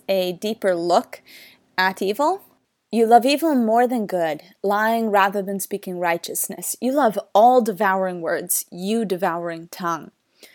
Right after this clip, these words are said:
There's a couple of things that I think are, are worth noting here. One is, it really stood out to me that the word used to describe these people's relationship to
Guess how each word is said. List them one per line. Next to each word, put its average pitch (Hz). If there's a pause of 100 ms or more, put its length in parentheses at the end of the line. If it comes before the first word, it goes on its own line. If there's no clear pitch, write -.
(300)
There's 240
a 285
couple 415
of -
things 180
that 185
I 190
think 233
are, 180
are 175
worth 170
noting 165
here. 202 (440)
One 294 (100)
is, 196
it 196
really 320
stood 196
out 185
to 214
me 175
that 180
the 185
word 220
used 196
to 175
describe 285
these 190
people's 190
relationship 185
to 170